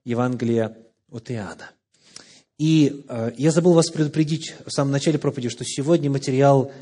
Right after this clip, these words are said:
это о-, отнюдь не, не молоко, а довольно твёрдая пища. Да, вот состояние выражения лиц некоторых из вас это, э, вполне, так сказать, аттестирует, так сказать. Но осталось уже немного,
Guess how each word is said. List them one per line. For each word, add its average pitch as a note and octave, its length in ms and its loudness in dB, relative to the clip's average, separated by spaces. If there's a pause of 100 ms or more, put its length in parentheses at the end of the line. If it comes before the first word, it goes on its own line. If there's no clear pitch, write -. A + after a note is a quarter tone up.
(120)
это C3+ 260 -2
о-, - 320 -10
отнюдь D#3 640 -4
не, C#3+ 320 -2
не C#3+ 280 -6
молоко, C#3 540 0
а A2+ 80 0
довольно B2+ 320 -2
твёрдая A#2+ 500 -2
пища. F2 500 -16 (320)
Да, C3+ 280 0
вот C3+ 200 -2
состояние D3 520 -2
выражения C#3 320 0
лиц E3+ 240 0
некоторых C#3 300 -6
из B2+ 100 -6
вас C3+ 200 0
это, B2 320 -4 (320)
э, A#2 140 -4
вполне, C3 580 0
так C3 240 -14
сказать, - 220 -8
аттестирует, G#2 680 -8
так - 140 -16
сказать. - 460 -18 (380)
Но D#3 180 2
осталось A3 420 6
уже G#3 180 6
немного, D3 540 4